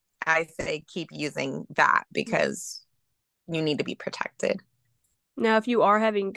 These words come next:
Speaker 2: um, breakout issues and you're not sure what's triggering, some chemical sunscreens can also trigger acne
Speaker 1: Right.
Speaker 2: with the,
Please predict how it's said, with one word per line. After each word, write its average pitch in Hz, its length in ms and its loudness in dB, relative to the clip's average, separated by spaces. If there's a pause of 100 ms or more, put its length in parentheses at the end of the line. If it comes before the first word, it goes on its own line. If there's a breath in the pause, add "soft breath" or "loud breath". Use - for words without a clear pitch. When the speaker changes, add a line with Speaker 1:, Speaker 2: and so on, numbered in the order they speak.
(100)
Speaker 2:
um, 180 300 -4
breakout 175 460 -2
issues 190 560 0
and 175 580 -2
you're 180 200 -2
not 180 200 0
sure 175 260 0
what's 175 380 -2
triggering, 185 640 0
some 208 420 2 (120)
chemical 190 340 -2
sunscreens 185 580 -2
can 196 220 -2
also 165 360 -4
trigger 202 440 0
acne 175 500 -2 (400 loud breath)
Speaker 1:
Right. 170 140 0
Speaker 2:
with 175 260 0 (220)
the, 175 400 2